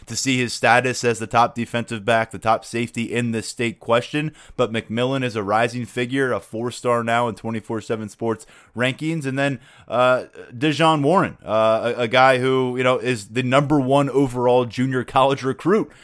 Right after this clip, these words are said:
when you look at twenty-four seven Sports at a familiar location, Lackawanna College, that's been good to Penn State. So throw those names on the table for you. I know there are others. Another offer went out yesterday out in California at the cornerback spot, but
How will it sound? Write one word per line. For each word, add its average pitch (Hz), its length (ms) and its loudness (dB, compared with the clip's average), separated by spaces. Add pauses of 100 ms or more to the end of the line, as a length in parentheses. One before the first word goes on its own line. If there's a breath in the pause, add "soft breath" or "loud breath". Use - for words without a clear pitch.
(100)
when 123 100 -8
you 123 80 -4
look 123 140 0
at 123 100 -2
twenty-four 120 500 -6
seven 110 320 -4
Sports 113 400 -4
at 113 100 -2
a 110 60 -8
familiar 127 460 0
location, 127 580 -2
Lackawanna 120 580 0
College, 123 440 2
that's 113 180 -4
been 98 200 -6
good 135 180 4
to 131 80 2
Penn 120 260 -2
State. 127 380 -2
So 117 300 0 (280 loud breath)
throw 170 220 2
those 190 240 8
names 165 260 0
on 151 80 -2
the 139 80 -2
table 151 320 2
for 120 220 -2
you. 123 160 2
I 117 80 4
know 131 180 2
there 151 220 4
are 139 80 4
others. 139 420 0
Another 120 480 2
offer 139 220 4
went 131 180 0
out 131 140 2
yesterday 127 480 -2
out 123 140 0
in 101 60 -10
California 123 600 -2
at 123 100 -8
the 120 80 -10
cornerback 123 540 -2
spot, 120 380 2
but 110 260 2